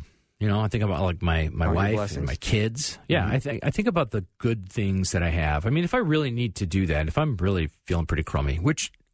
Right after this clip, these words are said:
Speaker 1: honestly for me is, is pretty rare. I, I am, I'm not gonna lie, I'm, I'm one of those people that's generally quite positive about almost everything. But I do have bad days sometimes, you know,
Speaker 2: Mm-hmm.
Speaker 1: like today. And so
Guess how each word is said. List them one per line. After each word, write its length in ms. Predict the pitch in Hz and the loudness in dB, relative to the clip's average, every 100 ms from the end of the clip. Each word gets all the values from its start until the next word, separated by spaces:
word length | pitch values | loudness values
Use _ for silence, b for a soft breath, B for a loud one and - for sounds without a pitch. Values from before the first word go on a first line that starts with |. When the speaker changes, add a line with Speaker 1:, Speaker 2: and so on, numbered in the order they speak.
| _ | _
Speaker 1:
honestly 320 | 160 170 170 143 | 0 2 0 -2
for 120 | 135 | 0
me 100 | 123 | 0
is, 160 | 107 - | -2 -4
is 100 | 127 | -6
pretty 220 | - 117 95 | -2 0 0
rare. 340 | 82 62 73 - | 0 0 -2 0
I, 220 | 107 113 | 0 0
I 120 | - 127 | 0 0
am, 360 | 127 117 101 b b b b b | 0 0 -2 b b b b b
I'm 80 | 160 | 0
not 120 | 160 | 0
gonna 140 | 117 92 | 0 -2
lie, 320 | 90 87 85 | 0 2 2
I'm, 160 | 117 113 | 0 0
I'm 140 | 131 | 0
one 140 | 143 | 2
of 40 | 151 | 0
those 120 | 127 | -2
people 320 | - 123 117 | -6 -8 -4
that's 200 | 98 92 | -4 -4
generally 480 | 101 110 110 104 90 | -2 -2 0 0 -2
quite 360 | 82 101 92 - | -2 -2 -4 -4
positive 500 | 80 80 82 73 73 | -2 -2 0 -2 0
about 380 | 73 76 76 - _ _ _ _ - | 0 0 0 -6 _ _ _ _ -2
almost 300 | 90 80 - | -2 -2 -4
everything. 480 | - - - - - | -4 -6 -8 -6 0
But 120 | 180 | 2
I 20 | |
do 160 | 190 339 | 4 2
have 240 | 165 101 | 0 -4
bad 220 | 110 82 73 | -4 -2 -2
days 220 | 87 107 | -2 -2
sometimes, 560 | - - - - 98 - | -4 -8 -6 -4 -4 0
you 80 | |
know, 60 | 120 | 2
Speaker 2:
Mm-hmm. 100 | 104 | 2
Speaker 1:
like 140 | 107 | 0
today. 300 | - 127 104 80 | -2 -2 -2 -2
And 100 | 85 | -2
so 180 | 104 | -2